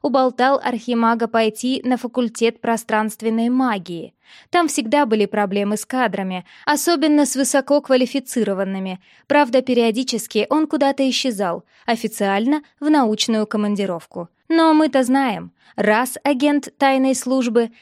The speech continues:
навсегда агент тайной службы. Два золотых кубка, несколько статей в авторитетных научных журналах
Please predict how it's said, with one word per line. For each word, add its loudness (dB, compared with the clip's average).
навсегда 0
агент -4
тайной -2
службы. -10
Два 4
золотых 2
кубка, -2
несколько 0
статей 0
в -2
авторитетных -2
научных -4
журналах 0